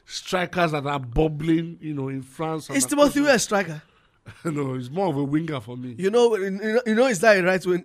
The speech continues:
Speaker 2: uh, right full back now, or right wing? Yeah, nah.
Speaker 1: Right wing back.
Speaker 2: Yes, sir. The coach has converted him. <laughs> Is that a right wing back? For, but, but I hope that, you know, a long time he gets back to, you
Speaker 1: To
Speaker 2: know,
Speaker 1: being a proper winger.
Speaker 2: Yeah,
Speaker 1: Yeah.
Speaker 2: 'cause I think it's,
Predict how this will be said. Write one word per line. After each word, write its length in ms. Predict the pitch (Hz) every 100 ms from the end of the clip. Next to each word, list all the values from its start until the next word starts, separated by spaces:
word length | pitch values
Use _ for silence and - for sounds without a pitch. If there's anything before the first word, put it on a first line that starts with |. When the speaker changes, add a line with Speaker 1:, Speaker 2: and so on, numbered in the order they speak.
| -
Speaker 2:
uh, 960 | 175 165 147 143 139 139 156 165 156 165
right 200 | 190 180
full 140 | 160 165
back 240 | 156 -
now, 200 | 147 143
or 80 | 156
right 200 | 185 165
wing? 280 | 180 175 - _ _ -
Yeah, 120 | 220
nah. 120 | 147 - -
Speaker 1:
Right 240 | 170 139
wing 220 | 160 151
back. 200 | 139 143 214
Speaker 2:
Yes, 200 | 240 185
sir. 160 | 170
The 100 | 175 185
coach 180 | 254
has 120 | 175 160
converted 400 | 165 185 190 170
him. 220 | 151 147 _ _ _ _
<laughs> 0 | - - 202 - 185 214 - 185 156 - -
Is 120 | 175
that 160 | 190 220
a 20 |
right 180 | 208 196
wing 160 | 208 180
back? 300 | 185 - - _ -
For, 200 | 180 170
but, 180 | 190 180
but 60 |
I 100 | 196
hope 180 | 220 302
that, 260 | 208 190 - _ _ _ -
you 80 | 185
know, 120 | 190
a 160 | 196 196
long 300 | 220 202 214
time 220 | 202 190 185
he 60 |
gets 200 | 165 180
back 180 | 175 165
to, 100 | -
you 220 | 139 135 131
Speaker 1:
To 60 | 135
Speaker 2:
know, 60 |
Speaker 1:
being 300 | 123 156 160
a 60 | 143
proper 300 | 143 131 139
winger. 300 | 135 127 117
Speaker 2:
Yeah, 100 | 151
Speaker 1:
Yeah. 60 | 131 107 104
Speaker 2:
'cause 260 | 110 139 -
I 120 | 151
think 240 | 143 175 156
it's, 300 | 127 -